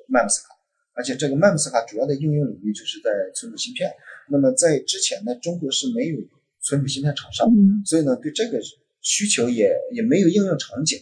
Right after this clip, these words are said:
Speaker 2: 嗯。
Speaker 1: 那么目前呢，我们国内其实出现了几家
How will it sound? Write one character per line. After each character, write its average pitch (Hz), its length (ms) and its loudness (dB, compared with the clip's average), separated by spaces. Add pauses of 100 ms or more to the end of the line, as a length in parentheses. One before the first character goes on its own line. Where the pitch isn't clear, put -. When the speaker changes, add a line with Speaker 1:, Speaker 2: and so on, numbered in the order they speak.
(140)
Speaker 2:
嗯。 196 80 4
Speaker 1:
那 180 60 6
么 156 100 4 (640)
目 180 120 -6
前 110 240 0
呢， 127 100 2
我 123 60 2
们 110 160 -2
国 - 120 -8
内 127 120 0
其 - 180 -8
实 - 200 -6
出 - 160 -12
现 131 180 -2
了 117 120 -2
几 - 140 -8
家 113 140 -4